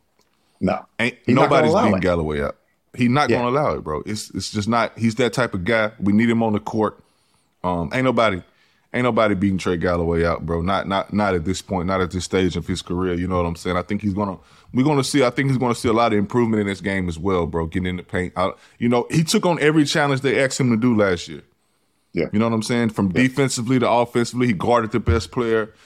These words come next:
Speaker 2: You gotta reward that as a coach, as a, you know what I'm saying? You have to reward that, bro. So I know he'll be in that lineup when it's time. And I don't, I just don't see nobody beating him out.
Speaker 1: No. Mm-mm. No,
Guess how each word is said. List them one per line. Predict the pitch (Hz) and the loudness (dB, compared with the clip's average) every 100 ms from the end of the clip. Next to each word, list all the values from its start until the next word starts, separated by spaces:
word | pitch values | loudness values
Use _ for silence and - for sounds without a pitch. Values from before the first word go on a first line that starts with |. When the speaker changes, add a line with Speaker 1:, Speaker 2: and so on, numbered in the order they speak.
| - | -2
Speaker 2:
You | 113 | 0
gotta | 131 160 | 4 4
reward | 139 107 104 110 92 | 6 4 4 2 0
that | 87 - | -6 -6
as | 95 92 | -4 -4
a | |
coach, | 85 131 135 - - _ _ _ - | -2 0 0 -2 -12 _ _ _ -2
as | 113 107 | 0 2
a, | 101 92 - | 2 -2 0
you | 117 | 0
know | 110 | 2
what | 107 | 0
I'm | 104 | 0
saying? | 110 | 2
You | 107 | 2
have | 123 120 | 2 2
to | 117 | 2
reward | 104 104 110 107 | 2 2 2 2
that, | 101 104 - | 2 0 2
bro. | 101 | -2
So | 101 98 | 0 0
I | |
know | 104 131 | 2 2
he'll | 123 110 | 2 2
be | 107 113 | 2 2
in | |
that | 107 101 | 2 2
lineup | 113 107 95 | 2 0 -2
when | 95 95 | -4 -6
it's | - | -8
time. | - 95 78 69 - | -10 -12 -12 -16 -12
And | 87 | -4
I | |
don't, | 101 - | -2 0
I | 98 | -2
just | 104 98 | -2 -2
don't | 104 | -4
see | - | 0
nobody | 101 92 87 80 | -2 0 0 0
beating | 82 80 | -2 -2
him | 78 | -2
out. | 71 - _ _ _ _ _ _ - | -4 -6 _ _ _ _ _ _ -4
Speaker 1:
No. | 82 76 - _ | -2 -2 -4 _
Mm-mm. | - - - _ _ | -2 -2 -6 _ _
No, | - | 0